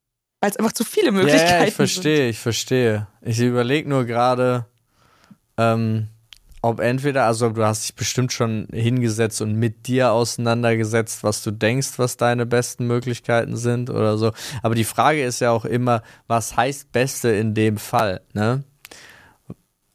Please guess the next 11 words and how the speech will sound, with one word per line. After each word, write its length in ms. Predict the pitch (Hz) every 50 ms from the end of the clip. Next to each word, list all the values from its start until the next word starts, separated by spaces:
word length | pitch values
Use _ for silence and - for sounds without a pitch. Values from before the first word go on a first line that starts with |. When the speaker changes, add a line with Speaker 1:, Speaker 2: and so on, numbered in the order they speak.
| _ -
Speaker 2:
Weil 300 | 113 117 120 117 117 110
vielleicht 420 | - - - 120 113 120 123 -
solltest 360 | - 139 127 123 123 - -
du 40 | 131
auch 140 | 123 120 113
einfach, 460 | 123 117 120 - - 131 113 - - -
wenn 280 | 123 117 120 123 143
du's 200 | 156 160 156 -
nicht 460 | - 131 139 160 175 - - - _
priorisieren 800 | - - 139 135 123 120 123 117 117 113 131 156 175 175 - 131
kannst, 520 | - - 120 110 110 120 123 - - -